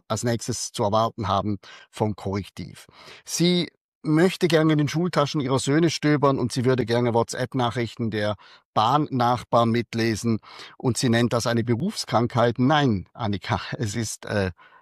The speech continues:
es deutet einfach auf einen ganz miserablen Charakter hin. Aber das nur nebenbei. Es klingt interessant. Sie will nun den Rhein untersuchen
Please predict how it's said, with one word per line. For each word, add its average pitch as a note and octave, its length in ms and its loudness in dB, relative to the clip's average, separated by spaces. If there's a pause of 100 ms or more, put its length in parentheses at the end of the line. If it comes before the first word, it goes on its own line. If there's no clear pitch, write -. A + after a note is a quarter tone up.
(100)
es A2 200 -2
deutet G#2+ 320 2
einfach G2 300 0
auf F2+ 120 0
einen F#2+ 160 0
ganz F#2 280 -2
miserablen F2 560 -2 (160)
Charakter G#2 420 0
hin. G#2+ 160 4
Aber C3 160 4
das F3 220 2
nur C#3+ 180 6
nebenbei. G#2+ 440 4
Es A2 120 0
klingt G#3+ 220 4
interessant. A2+ 580 0 (760)
Sie C3 200 0
will F3+ 120 6
nun E3+ 160 4
den D3 140 2
Rhein A#2 300 2
untersuchen A2+ 600 -2